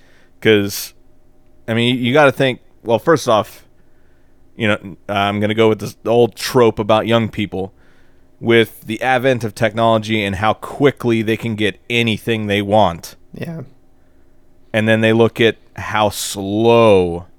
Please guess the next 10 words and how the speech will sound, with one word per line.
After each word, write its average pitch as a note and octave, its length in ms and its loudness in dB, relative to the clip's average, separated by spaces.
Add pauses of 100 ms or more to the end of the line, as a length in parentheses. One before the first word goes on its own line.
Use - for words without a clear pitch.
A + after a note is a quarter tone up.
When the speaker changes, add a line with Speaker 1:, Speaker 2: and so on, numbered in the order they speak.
(260)
Speaker 1:
Washington G#2+ 680 -2
is F#2+ 280 -8
to - 120 -10
do G2+ 240 -6 (140)
anything. F#2 760 -2 (880)
Anything. G#2 920 -2 (2000)
It G#2+ 200 -2
can A2 180 0
be A2+ 160 -2
frustrating. G2+ 720 -2